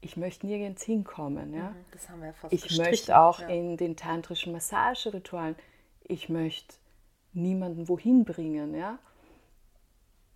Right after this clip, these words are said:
Speaker 1: Jede Berührung entsteht einfach nur, weil sie gerade in dem Moment entsteht, ohne dass ich das jetzt behirne und
Speaker 2: Mhm.
Speaker 1: sage, „Genau so muss das jetzt sein“, ja.
Speaker 2: Mhm.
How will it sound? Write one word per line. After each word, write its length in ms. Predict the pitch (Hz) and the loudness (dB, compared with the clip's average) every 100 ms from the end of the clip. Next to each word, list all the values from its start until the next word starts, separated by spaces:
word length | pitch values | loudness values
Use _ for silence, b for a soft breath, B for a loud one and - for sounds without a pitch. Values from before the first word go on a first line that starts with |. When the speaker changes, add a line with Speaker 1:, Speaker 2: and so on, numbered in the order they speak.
| - - - - | -20 -20 -20 -10
Speaker 1:
Jede 360 | 180 180 226 | 2 4 4
Berührung 500 | 226 226 220 233 233 | 4 2 4 4 2
entsteht 720 | 226 185 - - 190 220 - - | -2 -4 -4 0 2 2 0 -8
einfach 360 | 175 175 185 175 | -8 -6 -8 -4
nur, 220 | 185 180 | -4 0
weil 140 | 175 | 0
sie 140 | 175 - | -2 -8
gerade 340 | - 147 190 | -6 -6 -6
in 80 | 180 | -4
dem 180 | 170 175 | -4 -4
Moment 460 | 165 151 170 220 - - - | -4 -4 -4 -6 -12 -20 -12
entsteht, 680 | 185 - - 185 147 - - _ _ | -4 -2 4 6 6 0 -20 _ _
ohne 320 | - 165 180 175 | -2 0 0 -4
dass 260 | 170 - | -6 -10
ich 240 | - 165 - | -10 -12 -12
das 240 | 170 - | -8 -6
jetzt 580 | 170 165 - - - - - b b b _ | -4 -6 -10 -14 -18 -20 -20 b b b _
behirne 760 | 165 - 196 202 208 226 262 320 | -8 0 6 6 6 0 -2 -6
und 160 | 196 185 | -10 -10
Speaker 2:
Mhm. 40 | |
Speaker 1:
sage, 260 | 202 185 185 | -6 -4 -4
„Genau 300 | 185 185 185 | -4 -4 -4
so 160 | 202 185 | -2 -2
muss 200 | 185 - | -4 -10
das 160 | - | -12
jetzt 180 | - - | -12 -6
sein“, 320 | 185 160 202 | -4 -4 -6
ja. 160 | 196 185 | -8 -10
Speaker 2:
Mhm. 220 | 185 190 | -12 -16